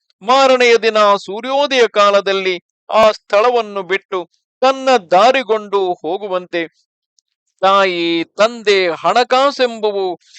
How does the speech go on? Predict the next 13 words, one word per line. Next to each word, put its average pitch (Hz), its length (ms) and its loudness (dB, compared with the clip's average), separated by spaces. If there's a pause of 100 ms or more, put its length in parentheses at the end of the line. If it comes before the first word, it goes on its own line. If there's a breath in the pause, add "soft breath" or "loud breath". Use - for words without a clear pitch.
(240 loud breath)
ಇದ್ದಷ್ಟು 220 920 -2
ದಿನಗಳಿದ್ದು 190 1040 -2
ಲಯವಾಗಿ 170 560 0
ಹೋಗುವವು. 160 580 -6 (640 soft breath)
ಅಯೋಧ್ಯ 226 560 2 (260)
ಪಟ್ಟಣವು 196 800 -2
ದಶರಥರಾಯನ 247 920 2
ಸ್ಥಾನವೆಂಬುದು 185 1120 -4
ಮಾತು 185 540 -2
ಮಾತ್ರವಲ್ಲದೆ, 175 1040 -2 (480 soft breath)
ಈಗ 240 340 0
ಆ 180 440 2
ರಾಯನು 175 640 0